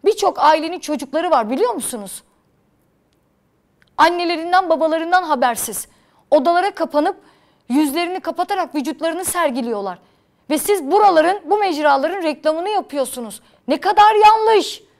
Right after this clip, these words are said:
ne kadar çirkin. Zaten toplumda müthiş bir dejenerasyon var.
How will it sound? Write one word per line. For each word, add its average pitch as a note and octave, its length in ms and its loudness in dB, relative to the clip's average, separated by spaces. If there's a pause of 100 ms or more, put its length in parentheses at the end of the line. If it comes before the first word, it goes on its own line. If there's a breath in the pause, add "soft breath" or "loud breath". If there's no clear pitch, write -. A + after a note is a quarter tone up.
(360)
ne E4+ 100 -2
kadar G4 400 0
çirkin. G#4 800 2 (800 soft breath)
Zaten C#4+ 380 -12
toplumda G#4 480 -8
müthiş F#4+ 380 -12
bir D#4 100 -8
dejenerasyon F4+ 680 -6
var. G#4 160 -2